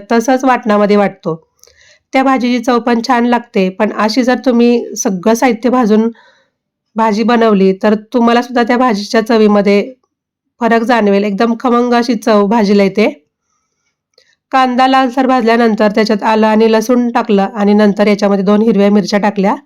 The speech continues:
मगाची साहित्य सांगताना हिरवी मिरची सांगायची राहिलेली. हिरवी मिरची टाकल्यानंतर दोन ते तीन मिनटं मीडियम गॅसवरती हे सगळं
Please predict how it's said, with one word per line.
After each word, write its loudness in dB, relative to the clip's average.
मगाची 0
साहित्य -2
सांगताना 0
हिरवी 0
मिरची 0
सांगायची 0
राहिलेली. 2
हिरवी 2
मिरची 0
टाकल्यानंतर 0
दोन 0
ते 0
तीन 0
मिनटं 0
मीडियम 2
गॅसवरती 0
हे 2
सगळं 0